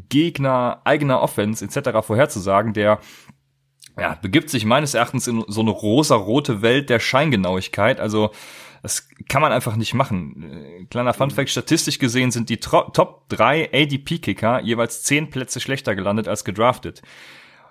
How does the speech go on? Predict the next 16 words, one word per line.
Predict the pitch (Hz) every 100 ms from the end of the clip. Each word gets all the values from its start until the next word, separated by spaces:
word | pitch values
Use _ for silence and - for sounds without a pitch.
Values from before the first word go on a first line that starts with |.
| _ _ -
Dazu | 117 -
kommt, | 196 180 127
jetzt | -
habe | 135
ich | 131
doch | 185
wieder | - 110
eine | 101 -
kleine | - 104
Abhandlung, | 98 - 101 92 98 98
äh, | 90 95 87
erzählt, | 92 - 110 139 123
ne? | 123
Also, | 110 110 104 104
naja, | 131 120 90 -
ähm, | 123 123 120 110